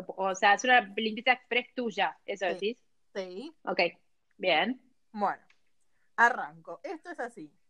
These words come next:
Speaker 2: ¿no? Para sacarte rápido de encima todo lo que te quedó pegado durante todo el día, si tuviste un día que fue súper agitado, o tenés un
Speaker 1: Ujú.
Speaker 2: minuto para poder hacer una pausa, ¿sí? Esperar,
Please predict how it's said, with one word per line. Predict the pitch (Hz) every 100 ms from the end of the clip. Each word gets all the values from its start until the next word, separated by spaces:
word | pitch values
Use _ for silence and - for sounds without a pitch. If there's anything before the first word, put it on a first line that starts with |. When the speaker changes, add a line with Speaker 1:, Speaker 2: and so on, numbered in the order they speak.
| _ _
Speaker 2:
¿no? | 220 330 - _ _ -
Para | 294 381
sacarte | 403 523 539 381
rápido | 381 427 320 277
de |
encima | 269 - 233 185 190 -
todo | 381 403 349
lo | 240
que | 220
te | 202 208
quedó | 233 262 302
pegado | 233 226 277 277 233
durante | 208 202 202 185
todo | 240 233
el | 214
día, | 208 254 247
si | 196
tuviste | 196 196
un | 208
día | 220 220
que | 185
fue | 202 202
súper | 233 214 208
agitado, | 185 220 196 262 247 240 - _ _ _ _ _ _ _ _
o | 240
tenés | 226 285
un | 233 269
Speaker 1:
Ujú. | -
Speaker 2:
minuto | - 339
para | 277 254
poder | 226 269
hacer | 269 302
una | 269 226
pausa, | 294 285 247 233 247 _ _
¿sí? | - 214 226
Esperar, | 196 208 214 247 269